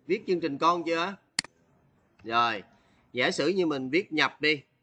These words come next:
Rồi, mình thử viết một cái hàm nhập ở đây. Trong này, this chấm, đó, D dài. Nó thấy ha. Còn trong hàm main thì nó không thấy. Nhưng mà mình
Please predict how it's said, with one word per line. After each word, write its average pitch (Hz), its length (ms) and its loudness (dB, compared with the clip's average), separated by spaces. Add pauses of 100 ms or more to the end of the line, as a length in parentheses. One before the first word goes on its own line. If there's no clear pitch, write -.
(1600)
Rồi, 117 300 -2
mình 120 180 -6
thử 123 320 -2 (260)
viết 156 300 0
một 120 180 -6
cái 135 120 0
hàm 113 240 0
nhập 107 240 -2
ở 117 80 -2
đây. 123 240 2 (1900)
Trong 151 300 0
này, 123 380 -2 (1160)
this 180 320 -2 (200)
chấm, 160 320 2 (560)
đó, 120 400 0
D 139 60 -6 (200)
dài. 110 380 0 (420)
Nó 143 140 -4
thấy 165 260 2
ha. 160 260 0 (400)
Còn 120 180 -6
trong 139 200 -2
hàm 123 200 0
main 139 240 2
thì 123 100 -4
nó 131 140 -2
không 143 200 -4
thấy. 139 280 0 (720)
Nhưng 131 120 -10
mà 120 120 -2
mình 113 320 -6